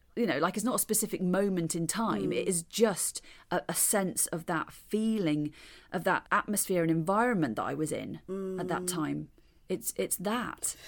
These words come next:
Speaker 2: And that
Speaker 1: Um,
Speaker 2: probably
Speaker 1: yeah.
Speaker 2: those feelings of grief are, are, are sort of compounded by the fact that you are quite restricted. Now, my kids are older, so I don't have that,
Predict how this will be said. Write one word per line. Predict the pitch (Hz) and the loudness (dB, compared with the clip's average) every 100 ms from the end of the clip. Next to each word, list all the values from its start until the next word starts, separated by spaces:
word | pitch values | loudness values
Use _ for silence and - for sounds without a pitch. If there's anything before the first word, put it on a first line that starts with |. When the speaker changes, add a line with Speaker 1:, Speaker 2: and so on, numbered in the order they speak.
| - - - | -18 -16 -8
Speaker 2:
And | 196 196 240 | 0 6 8
that | 233 | 8
Speaker 1:
Um, | 196 | 8
Speaker 2:
probably | 262 254 262 277 | 6 6 6 6
Speaker 1:
yeah. | 247 | 6
Speaker 2:
those | 214 208 | 6 4
feelings | - 233 208 196 175 | 2 0 0 -2 -4
of | 160 | -2
grief | 202 202 185 - | 2 4 4 2
are, | 175 160 - | 6 6 4
are, | - 170 170 - - - - - _ - | 2 2 2 -2 -10 -20 -20 -20 _ -10
are | 220 220 | -8 -8
sort | - 202 | -8 -6
of | 190 175 | -6 -6
compounded | - 202 185 208 202 196 | -6 -6 0 2 2 2
by | 190 180 | 4 4
the | |
fact | 180 196 - | 4 0 0
that | 208 | -2
you | 220 226 | 0 2
are | 233 | 2
quite | - 240 208 | 2 2 2
restricted. | 185 - 247 - - 170 | 2 -2 -2 -2 -2 -2
Now, | 180 | 0
my | 202 226 | 2 2
kids | 233 226 190 190 | 2 -2 -2 0
are | |
older, | 220 208 | 0 0
so | 170 196 | 2 4
I | 202 | 6
don't | 208 220 202 | 6 4 4
have | 160 240 233 - | 2 0 0 2
that, | 170 - | 2 2